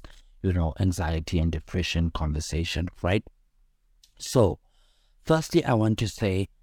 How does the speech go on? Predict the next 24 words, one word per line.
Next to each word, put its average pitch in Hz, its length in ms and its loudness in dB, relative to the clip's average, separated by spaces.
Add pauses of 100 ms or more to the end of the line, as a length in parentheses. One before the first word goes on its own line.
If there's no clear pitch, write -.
(140)
that 95 320 0 (600)
I've 123 160 2
seen 156 480 2
an 110 260 2
influx 123 560 0
of 95 180 0
individuals, 95 760 0 (320)
you 107 120 4
know, 90 240 4 (320)
claiming 117 520 4
that 90 180 0
they 101 80 0
have 92 280 0
depression 90 680 -2 (300)
or 92 260 2
that 85 240 -2
they 87 160 -2
have 87 500 0
anxiety. 80 800 -4 (340)
And 104 160 2
when 101 140 2
I - 160 -2
ask 113 320 0
them, 104 260 2